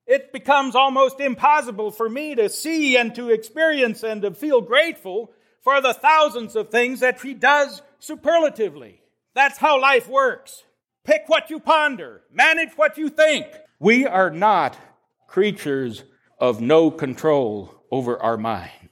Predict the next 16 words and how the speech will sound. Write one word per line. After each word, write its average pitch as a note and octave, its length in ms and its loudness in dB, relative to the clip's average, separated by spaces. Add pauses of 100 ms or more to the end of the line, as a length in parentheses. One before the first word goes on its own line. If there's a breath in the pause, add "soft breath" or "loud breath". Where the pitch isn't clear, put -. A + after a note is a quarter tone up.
So D3 220 -4
many D#3 240 -4
times C3 540 -2
people B2+ 340 -6
think, A#2 400 -4 (300 soft breath)
"Well, F3 160 0
we D4 100 -2
can't B3+ 280 0
help A#3+ 340 2
what E3 160 -14
we B2+ 120 -18
think." G2 260 -20 (380)
You B3 120 -2
can C4 160 -4
be C#4 180 4
intentional. A#3 800 -2